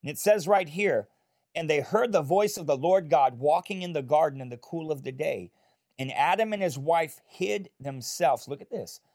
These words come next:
"from the presence of the Lord God among the trees of the garden. And the Lord God called unto Adam and said unto him, Where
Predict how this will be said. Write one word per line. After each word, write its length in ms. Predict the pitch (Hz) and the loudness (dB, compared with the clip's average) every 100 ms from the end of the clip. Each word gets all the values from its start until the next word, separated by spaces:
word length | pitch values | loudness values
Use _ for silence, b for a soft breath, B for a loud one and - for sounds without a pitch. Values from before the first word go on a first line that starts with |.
| _ _ | _ _
"from 200 | 135 123 | -6 -2
the 100 | 110 | -4
presence 500 | - 147 160 175 - | 0 0 0 -4 -6
of 120 | 160 | -6
the 80 | 165 | -6
Lord 300 | 156 165 147 | -4 -6 -4
God 320 | 135 113 104 _ _ - | 0 0 -2 _ _ -10
among 280 | 120 135 123 | -4 -2 -4
the 100 | 104 | -10
trees 360 | - 139 139 | -8 -10 -8
of 100 | 143 | -6
the 100 | 151 | -6
garden. 420 | 139 123 101 98 92 _ _ _ _ 147 | -2 0 0 -2 -20 _ _ _ _ -4
And 100 | 147 | 0
the 100 | 139 | 2
Lord 280 | 180 208 | 4 4
God 260 | 160 202 160 | 4 4 0
called 320 | - 208 214 | 2 2 4
unto 180 | 214 185 - | 2 0 0
Adam 280 | 196 220 185 | 0 0 0
and 140 | 160 | -4
said 320 | 127 - - 247 | -10 2 2 2
unto 220 | 190 156 | -2 -4
him, 280 | 147 107 95 _ _ _ | -4 -6 -8 _ _ _
Where 540 | 131 190 247 254 233 | 0 2 4 2 0